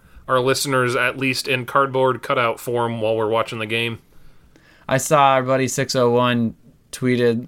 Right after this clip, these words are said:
Speaker 2: like, "How much do I have to donate? Is it possible to get my cardboard cutout in section six oh one?"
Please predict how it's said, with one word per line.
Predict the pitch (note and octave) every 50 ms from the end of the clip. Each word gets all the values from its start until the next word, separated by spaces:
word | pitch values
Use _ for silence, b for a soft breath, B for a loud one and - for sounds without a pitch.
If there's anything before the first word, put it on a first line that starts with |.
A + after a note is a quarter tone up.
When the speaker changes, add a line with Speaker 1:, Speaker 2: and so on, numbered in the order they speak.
| -
Speaker 2:
like, | - A#2 A2+ A2 G#2+
"How | - - B2+
much | C3 C3 B2+ -
do | - C#3+ C3
I | A#2+
have | B2+ B2+ -
to | - B2
donate? | G#2+ A2+ G#2+ G#2+ A2 A2 A2 A2 G#2 -
Is | A#2+ A2+ A2+
it | -
possible | - A2 A2 G#2+ - - B2 A#2+ A2+ A2
to | A2 - - A#2+
get | G#2 G#2 G#2 F#2+ F2 - -
my | F#2 G#2 G#2 G2
cardboard | - A2 A2 G#2+ G2+ A2 G#2+ G#2 G2+
cutout | - A2 G#2+ G#2 G2+ F#2 E2+
in | G#2 G#2 G2
section | - G#2+ G#2 - - G2+ F#2+
six | - G2 - -
oh | F#2+ F#2 F#2
one?" | F#2 F#2+ F#2+